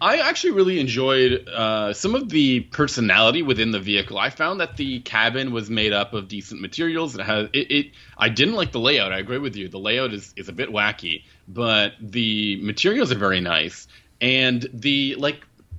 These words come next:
there's a bit of quality, there's a bit of, like, attention to detail. When you put the car into sport mode, the, the display gets really, like, I don't know if you saw this really neat, like,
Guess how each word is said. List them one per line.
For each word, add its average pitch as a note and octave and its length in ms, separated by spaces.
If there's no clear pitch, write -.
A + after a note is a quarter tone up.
there's D#3 160
a - 20
bit G#3+ 140
of C4 100
quality, C3 560
there's C#3+ 160
a D3+ 40
bit D3+ 120
of, G#3+ 100
like, G#3 140
attention B2 380
to A2+ 40
detail. G#2 460
When G2+ 100
you A#2 60
put A#2+ 220
the A#2+ 80
car C3 260
into A2 240
sport A#2 320
mode, G2+ 320
the, F#2+ 180
the G#2+ 160
display A2 640
gets A#2 260
really, G#2+ 340
like, F#2+ 360
I A2+ 80
don't C#3 100
know C#3 60
if B2 100
you B2 60
saw A#2 320
this A2+ 200
really A2 220
neat, G#2+ 300
like, F#2 420